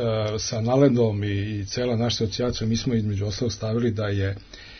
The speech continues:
parafiskalni namet i namet koje je Privredna komora uvela. Privredna komora uvela namet da plaćaju svi, e, subjekti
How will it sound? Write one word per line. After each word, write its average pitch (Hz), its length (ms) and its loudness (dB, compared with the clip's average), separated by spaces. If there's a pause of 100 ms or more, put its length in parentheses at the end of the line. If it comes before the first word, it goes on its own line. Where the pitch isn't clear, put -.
(300)
parafiskalni 123 580 0
namet 117 460 -2
i 113 60 0
namet 113 340 0
koje 117 160 -4
je 98 40 -4
Privredna 110 320 0
komora 107 460 -2
uvela. 101 480 -4
Privredna 120 240 -2
komora 120 200 0
uvela 123 360 0 (120)
namet 113 480 -4
da 104 280 -4 (140)
plaćaju 107 540 -4 (100)
svi, 110 420 -2 (720)
e, - 40 -10 (160)
subjekti 104 720 -4